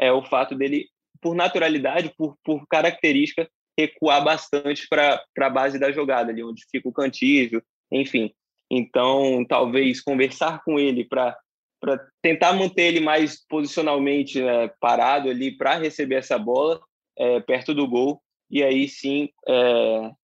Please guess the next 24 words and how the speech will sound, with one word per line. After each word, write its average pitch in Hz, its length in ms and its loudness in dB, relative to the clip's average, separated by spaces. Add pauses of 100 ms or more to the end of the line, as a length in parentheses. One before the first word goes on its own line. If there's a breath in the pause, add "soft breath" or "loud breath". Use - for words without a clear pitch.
ali 127 380 0
no 127 100 0
último 127 380 -2
terço, 123 320 0
eu - 20 4
acho 123 140 0
que 139 80 -4
ele 127 80 -4
tem 131 140 -4
muita 120 260 0
qualidade, 127 560 -2 (260)
e - 40 -2
ele 147 100 0
mostrou 143 320 0
isso 135 200 -2
com 156 100 -4
o - 20 -4
Thiago 156 320 0
Nunes. 127 320 -4
Quando 120 160 -4
o 113 40 -2
Thiago 117 280 0
Nunes 127 260 0
chega, 135 340 0